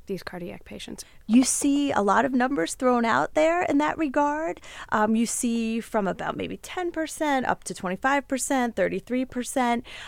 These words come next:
Speaker 2: We, in our patient population, we've been seeing closer to, to one-third of patients screening positive for symptoms of depression and of post-traumatic stress.
Speaker 1: And before you guys got started with your program, was there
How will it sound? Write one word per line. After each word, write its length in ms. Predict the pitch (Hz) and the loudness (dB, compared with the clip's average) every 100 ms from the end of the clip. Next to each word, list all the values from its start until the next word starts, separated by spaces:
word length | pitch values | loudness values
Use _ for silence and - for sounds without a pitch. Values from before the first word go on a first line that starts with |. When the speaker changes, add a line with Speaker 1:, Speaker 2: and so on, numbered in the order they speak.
| - | -4
Speaker 2:
We, 460 | 226 247 277 277 - | 0 2 2 0 0
in 120 | 214 | 2
our 400 | 214 247 285 - - | 4 4 4 0 -2
patient 340 | 247 262 269 | -4 -2 -2
population, 800 | 247 247 254 240 247 269 247 233 | -2 -2 0 0 0 0 0 0
we've 260 | 208 226 220 | 0 -2 0
been 200 | 240 226 220 | 0 2 0
seeing 500 | - 226 226 226 233 | -2 -4 -2 -2 -2
closer 400 | - 220 226 214 | -4 -4 -2 0
to, 380 | 214 220 233 - | 0 0 0 -4
to 160 | - 220 | -2 -2
one-third 680 | 208 214 214 220 208 208 208 | 2 0 0 0 2 0 -2
of 140 | 208 | -4
patients 400 | 220 214 214 202 | -4 -4 -4 -6
screening 320 | - 220 220 | -4 -4 -4
positive 640 | - 202 202 208 202 202 196 - | -2 -2 0 -2 -2 -2 -4 -2
for 400 | 208 202 202 208 - - | 0 2 0 -2 -14 -6
symptoms 500 | - 220 214 202 196 | 0 0 2 0 2
of 280 | 190 190 185 | 2 0 0
depression 640 | 202 - 196 - 196 190 | -4 -2 -4 -2 -2 -2
and 360 | - 190 196 190 | 0 0 2 2
of 220 | 185 185 | 0 -2
post-traumatic 600 | - 202 - 190 202 - | -6 -8 -4 -2 -2 -4
stress. 500 | - - - - - - - - - | -4 -2 -2 -4 -8 -12 -20 -10 0
Speaker 1:
And 140 | 226 | 2
before 300 | 214 - 262 | 2 4 4
you 180 | 214 240 | 4 2
guys 320 | 226 208 190 | 2 0 -2
got 220 | 202 196 | -4 -6
started 580 | - - 180 180 175 175 - - - | -6 -2 0 0 -2 -4 -12 -16 -8
with 200 | 196 196 | -6 -2
your 160 | 185 | -2
program, 560 | - 196 180 180 170 175 | -2 -4 -2 -2 -2 -2
was 160 | 202 | -2
there 220 | 202 220 | 0 0